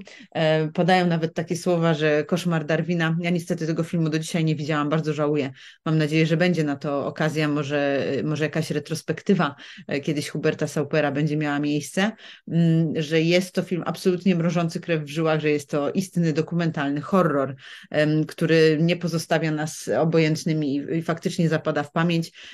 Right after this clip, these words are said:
E, z filmem Jesteśmy waszymi przyjaciółmi tak właśnie, e, było, bo to jest takie, takie, em, ten, ten tytuł, em, szczególnie oryginalny, czyli We Come as Friends, e, kojarzyć się może dosyć mocno,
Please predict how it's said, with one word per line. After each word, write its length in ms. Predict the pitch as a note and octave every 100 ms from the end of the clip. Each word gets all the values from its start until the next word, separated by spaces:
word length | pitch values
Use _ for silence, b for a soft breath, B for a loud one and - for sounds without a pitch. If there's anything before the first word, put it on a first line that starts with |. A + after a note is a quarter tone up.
| G#3
E, 180 | D#3+ E3
z 120 | -
filmem 360 | A3+ A#3 F#3+
Jesteśmy 440 | F3 E3+ G3 G3 F3+
waszymi 360 | E3+ E3 F3+
przyjaciółmi 500 | E3 - D#3 D#3 D#3+
tak 180 | D3 D3+
właśnie, 440 | C#3+ C#3 D3 C#3 C#3+ B B -
e, 180 | - C#3
było, 340 | D#3 C3+ B2
bo 140 | C3
to 100 | C#3
jest 320 | C3+ C3+ - -
takie, 640 | C#3+ - C#3+ C#3 C3+ C3+
takie, 600 | C#3 D3+ C#3+ C3+ C3+ C3
em, 720 | C#3 C3+ C3 C3+ B2+ B2 C3 D#3+
ten, 260 | E3 E3 -
ten 220 | E3+ D#3+
tytuł, 480 | G3+ G3 F#3 D#3+ D#3+ B B -
em, 320 | D#3+ D#3 D#3
szczególnie 640 | C3+ F3+ D#3 E3+ D#3+ D3+
oryginalny, 600 | - E3 D#3+ E3+ F#3 F3
czyli 240 | C#3+ D3+ D3
We 300 | D#3 E3 -
Come 200 | G3 F#3 D#3+
as 160 | D#3+
Friends, 720 | - - G3 D#3+ D3+ - - - B B -
e, 160 | D3+
kojarzyć 540 | D3+ E3+ D#3+ D#3+ E3 D#3+
się 160 | E3+
może 260 | D#3 D3+ D#3
dosyć 380 | D3+ D#3+ D#3 E3
mocno, 560 | D#3+ D3+ - D3+ C#3+